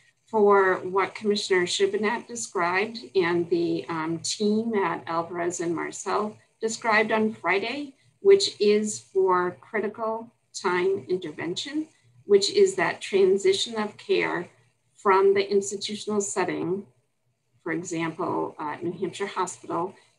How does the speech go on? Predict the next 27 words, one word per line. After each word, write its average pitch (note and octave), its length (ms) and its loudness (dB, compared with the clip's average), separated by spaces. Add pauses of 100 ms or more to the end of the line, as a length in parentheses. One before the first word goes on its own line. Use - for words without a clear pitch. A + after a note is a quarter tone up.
and F3+ 180 6
designated F3+ 640 0
receiving F3+ 560 -2
facilities, E3 720 -6 (260)
so - 160 0
that G3 220 2
we G3+ 100 2
have E3+ 420 -2
one G#3+ 360 2
person A#3+ 680 -4 (160)
providing F3 540 0
care G3 300 -4
coordination F#3+ 1000 -2 (320)
for F3+ 140 4
nine F#3 580 4
months - 480 0
after D#3+ 280 -4
someone, E3 580 -2 (400)
um, E3 500 2
is, F3 560 -2 (380)
uh, E3 160 0
discharged F#3+ 800 4 (180)
from F3 300 4
those F3 280 0
acute - 400 -4
settings, C4 640 -2 (400)
and G3 540 8